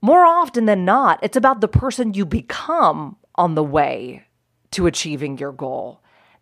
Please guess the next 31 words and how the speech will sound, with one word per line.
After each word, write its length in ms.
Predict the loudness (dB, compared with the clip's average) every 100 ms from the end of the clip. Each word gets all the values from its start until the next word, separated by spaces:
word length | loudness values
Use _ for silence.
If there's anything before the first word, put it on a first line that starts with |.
| _ _ -2
That's 420 | 0 2 -2 -6
what's 240 | -4 -4
so 240 | -4 -4 -4
important. 760 | -8 -4 -4 -6 -14 -20 -20 _ _ _ _ _ -2
Let's 180 | 0 2
say 120 | 0
you 180 | 0 0
set 180 | 2
a 60 | 0
goal 380 | 0 0 0 -4
to 120 | -4
work 220 | -2 0
out 260 | 2 2 0
ten 220 | -2 -2
times 500 | 0 2 2 -2 -4
in 300 | -6 -8 -12
three 320 | -10 -6 -4
weeks 420 | -4 -6 -8 -12
to 160 | -10 -8
lose 400 | -6 -6 -8 -12
two 200 | -12 -10
pounds. 640 | -2 -2 -2 -10 -18 -20 -20 _ _
That's 160 | 0 0
a 60 |
good 180 | 0 -2
goal. 340 | -2 -6 -8 _ _ _ _ _ _ -2
Not 200 | 0 0
because 260 | -2 -2
of 60 | 0
the 60 |
numbers 640 | 2 2 0 -2 -6 -14